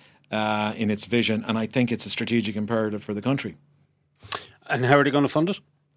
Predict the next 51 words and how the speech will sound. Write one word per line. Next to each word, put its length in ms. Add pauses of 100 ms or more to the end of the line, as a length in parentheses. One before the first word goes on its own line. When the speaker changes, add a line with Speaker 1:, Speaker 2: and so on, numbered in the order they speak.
(140)
Speaker 1:
Well, 120
that's 180
the 80
big 180
issue, 220
Kieran. 280
Speaker 2:
Mm. 40 (260)
Speaker 1:
So 400
i-, 40
it's 280
gonna, 200
it's, 280
it's 160
gonna 200
have 180
to 80
be 80
funded 320
through 140
a 40
combination 500
of 100
public 300
and 100
private. 420 (500)
Uh, 280
I 80
don't 180
think 140
Trinity 260
have 100
the 80
handout 360
for 140
all 160
public 340
coffers. 480 (460)
I 100
think 140
the 60
government 320
will 140
support 400
it. 180
They 60
have 240
to. 160
And 100
I 20
think 200
private 360